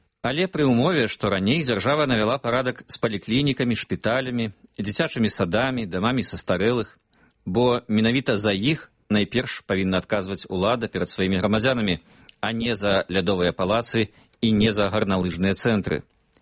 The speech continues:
А калі ў раёне дзеля ашчаджэння бюджэтных грошай масава зачыняюць амбулаторыі ды фапы ў аддаленых вёсках, але пры гэтым у райцэнтры будуюць лядовы палац за тры мільёны даляраў,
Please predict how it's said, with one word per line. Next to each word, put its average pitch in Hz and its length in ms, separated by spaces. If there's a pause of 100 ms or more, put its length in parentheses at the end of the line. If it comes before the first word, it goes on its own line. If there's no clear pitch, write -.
(440)
А 113 100
калі 180 240
ў 185 80
раёне 160 420
дзеля 113 260
ашчаджэння 131 520
бюджэтных 113 560
грошай 120 460 (260)
масава 120 480
зачыняюць 120 640
амбулаторыі 110 760
ды 87 140
фапы 139 460
ў 117 200
аддаленых 101 480
вёсках, 90 460 (400)
але 104 180
пры 110 160
гэтым 117 380
у - 80
райцэнтры 113 500
будуюць 107 480
лядовы 101 380
палац 104 540
за 123 180
тры 131 100
мільёны 117 380
даляраў, 98 440